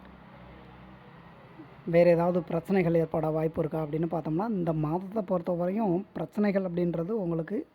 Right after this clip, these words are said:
எல்லா விதத்துலையுமே ஏற்படுறதுக்கான வாய்ப்புகள் அப்படின்றது இருக்குது தான். பெரிய அளவுல எந்த பிரச்சனைகளும் ஏற்படுறதுக்கான வாய்ப்புகள் இல்ல.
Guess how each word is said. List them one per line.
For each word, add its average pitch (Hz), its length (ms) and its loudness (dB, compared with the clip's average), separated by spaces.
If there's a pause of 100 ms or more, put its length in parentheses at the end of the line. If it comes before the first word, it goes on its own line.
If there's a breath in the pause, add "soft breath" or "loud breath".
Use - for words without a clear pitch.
(160)
எல்லா 170 360 -2
விதத்துலையுமே 185 640 -2 (260)
ஏற்படுறதுக்கான 165 840 -6
வாய்ப்புகள் 160 500 -6
அப்படின்றது 151 500 -6
இருக்குது 165 440 -2
தான். 202 200 0 (140)
பெரிய 214 320 0
அளவுல 180 240 0
எந்த 160 240 -2
பிரச்சனைகளும் 160 580 -6 (760 loud breath)
ஏற்படுறதுக்கான 156 640 -4
வாய்ப்புகள் 156 680 -6
இல்ல. 135 260 -10